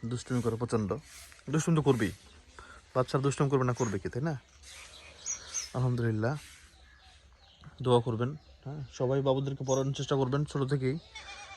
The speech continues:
আমি ওর আরও আগে থেকেই পড়াই, কিন্তু আরবিটা মানে বেশি একটা পড়ানো হয় নাই। সবই পড়াইতেছি ইনশাআল্লাহ, হ্যাঁ?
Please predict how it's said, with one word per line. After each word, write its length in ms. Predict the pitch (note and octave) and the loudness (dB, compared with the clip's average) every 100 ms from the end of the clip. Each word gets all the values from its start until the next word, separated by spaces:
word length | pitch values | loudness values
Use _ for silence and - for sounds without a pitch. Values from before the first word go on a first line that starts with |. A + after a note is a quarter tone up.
| - - - - | -18 -20 -14 0
আমি 300 | G#2+ A#2 C#3 | 4 6 8
ওর 100 | D3 | 12
আরও 200 | D3 D#3 | 12 12
আগে 180 | D#3 D3+ | 10 8
থেকেই 240 | - D#3+ | 6 4
পড়াই, 340 | F3+ D3+ B2 F#3+ - - - | 10 12 12 6 -6 -8 -2
কিন্তু 240 | C3+ B2+ B2 A#2 A2+ G#2 - | 0 2 2 4 2 0 4
আরবিটা 640 | G#2+ C3 C3+ B2+ B2 A#2 - | 8 8 6 6 8 8 6
মানে 160 | G#2 A2 | 0 2
বেশি 180 | A2+ A#2+ | 4 6
একটা 120 | A2 | 6
পড়ানো 240 | A2+ A2 | 6 4
হয় 80 | A2+ | 2
নাই। 180 | G#2+ G#2+ - - - - - - - - | 0 -2 -8 -20 -20 -20 -20 -20 -18 -4
সবই 400 | - C3 C3 A2+ - B2 - - | 2 4 4 2 -2 -8 -8 6
পড়াইতেছি 400 | C3 B2+ B2 B2+ | 6 6 2 -2
ইনশাআল্লাহ, 460 | A#2 A#2 G2+ G2+ | 0 0 0 0
হ্যাঁ? 100 | A2+ | -2